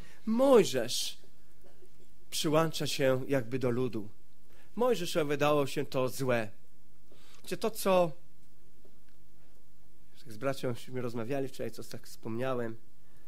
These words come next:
lubię czytać w trudnych kiedy chwilach jest życia, w służbie. Lubię spojrzeć na Mojżesza, na jego powołanie, na jego służbę, bo jest coś, co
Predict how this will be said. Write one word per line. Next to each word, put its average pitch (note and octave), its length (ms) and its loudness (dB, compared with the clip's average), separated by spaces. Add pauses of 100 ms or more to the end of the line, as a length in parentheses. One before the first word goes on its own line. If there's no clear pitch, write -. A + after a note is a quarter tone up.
(1200)
lubię F#3+ 220 0
czytać - 340 -2
w - 80 -4
trudnych D#3+ 320 0
kiedy C3 220 -2
chwilach F3 440 0
jest - 380 -2 (100)
życia, C3+ 600 0 (360)
w - 80 -4
służbie. C#3 600 0 (580)
Lubię G#3 180 -2
spojrzeć F3+ 420 -2
na D#3+ 100 0
Mojżesza, C3 640 -2 (1160)
na C#3+ 100 0
jego D3+ 240 0
powołanie, C#3 600 0
na B2+ 80 -2
jego A#2 200 -2
służbę, C3 580 -2 (520)
bo D3+ 120 0
jest A#3+ 340 -2
coś, A#3 420 0
co F3 640 0